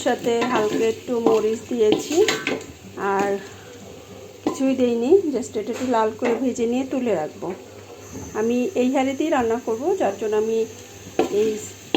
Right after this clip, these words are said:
হাঁড়িতে আলুটাকে ভেজে নিচ্ছি, এবং এটা দিয়ে আমি চিকেনটাও এখানে রান্না করে নেব। আলুটাকে ভালো করে ভেজে নিই। এখানে আমি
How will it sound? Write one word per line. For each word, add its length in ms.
হাঁড়িতে 360
আলুটাকে 420
ভেজে 280
নিচ্ছি, 280
এবং 180
এটা 180
দিয়ে 180
আমি 180
চিকেনটাও 440
এখানে 300
রান্না 260
করে 240
নেব। 180
আলুটাকে 440
ভালো 320
করে 140
ভেজে 260
নিই। 480
এখানে 260
আমি 380